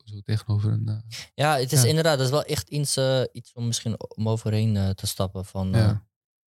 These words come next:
Speaker 2: nee, al-, als die behoefte er is, gewoon inderdaad gewoon praten. En ik
Speaker 1: Ja.
Speaker 2: denk, eh, ja, misschien collega en dan dat is nog, misschien nog publiekelijk, vandaar met je werkgever of dus,
Speaker 1: Ja.
Speaker 2: eh, met ding.
Speaker 1: Inderdaad.
Speaker 2: Dat je daar samen mee kan sparren met je in een vei-, wat, wat, wat zelfs nog veiligere omgeving.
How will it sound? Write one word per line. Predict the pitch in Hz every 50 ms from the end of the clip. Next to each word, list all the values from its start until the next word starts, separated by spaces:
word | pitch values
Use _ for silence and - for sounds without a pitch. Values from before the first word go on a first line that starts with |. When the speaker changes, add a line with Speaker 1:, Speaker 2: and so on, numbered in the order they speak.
| _ _ _ _ _ _ _ _ _ _ _ _ _ _
Speaker 2:
nee, | 113 113 107
al-, | - 82 95 -
als | - 117 117 110 107
die | 117 113
behoefte | 107 120 131 131 - - 110
er | 107
is, | 107 104 -
gewoon | - 107 101 104
inderdaad | - 110 107 113 120 110 107
gewoon | - - 107
praten. | - - 113 110 110 107 - 123 131
En | 127 110
ik | 104 101 104
Speaker 1:
Ja. | 113 117
Speaker 2:
denk, | 113 107 -
eh, | - - 110 104 104
ja, | 101 95
misschien | 95 101 101 - 110 101
collega | - 107 104 107 110 107 - 107 101 101
en | 101
dan | 98 98 95 101
dat | 98 98
is | 92 -
nog, | - 98 - -
misschien | 98 - - 113
nog | 104 101 -
publiekelijk, | - 110 101 107 117 117 - 110 107 - _
vandaar | - 104 104 101 98 101
met | 98 95
je | - 101
werkgever | 95 98 101 101 - - - 98 98 98 - 101
of | 95 98
dus, | 135 139 147 131
Speaker 1:
Ja. | 104 98
Speaker 2:
eh, | 95 95
met | 95 95 92
ding. | 101 101 98 101 - _ _ _
Speaker 1:
Inderdaad. | - 127 123 117 110 107 113 110 107 - - - -
Speaker 2:
Dat | 98 95
je | - - 98 95 95 92 92 92 92 98
daar | 101 95 95 95
samen | - 107 104 101
mee | 95 95
kan | - 98
sparren | 92 - - 98 95 95 95
met | 90 90 -
je | - 92
in | 90 90
een | 90 90
vei-, | - - - 92 95 - -
wat, | _ 92 92 - 101
wat, | 98 101 92 95
wat | 95 98 98 - - - -
zelfs | - 101 98 95 -
nog | 104 104 104 - - _ _ _
veiligere | - 98 95 95 92 - - 98 92 92 - _ _
omgeving. | _ 98 - _ 101 92 90 - - - 101